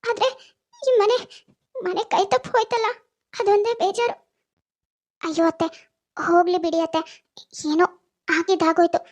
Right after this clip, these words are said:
ನೋಡಿ, ಹೀಗ್ ಕ್ಷಮೆ ಎಲ್ಲ ಕೇಳ್ಬೇಡಿ. ಅಂತೂ ನೀವು ಅರ್ಥ ಮಾಡ್ಕೊಂಡ್ರಲ್ಲ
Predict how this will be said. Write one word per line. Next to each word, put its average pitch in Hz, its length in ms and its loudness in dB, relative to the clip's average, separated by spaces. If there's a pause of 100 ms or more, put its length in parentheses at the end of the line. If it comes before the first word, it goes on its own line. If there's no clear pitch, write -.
(240)
ನೋಡಿ, 359 140 0
ಹೀಗ್ - 480 -2
ಕ್ಷಮೆ 349 320 2
ಎಲ್ಲ 381 180 2
ಕೇಳ್ಬೇಡಿ. 339 420 0 (580)
ಅಂತೂ 320 260 2 (340)
ನೀವು 453 260 4
ಅರ್ಥ - 420 -4
ಮಾಡ್ಕೊಂಡ್ರಲ್ಲ 370 540 2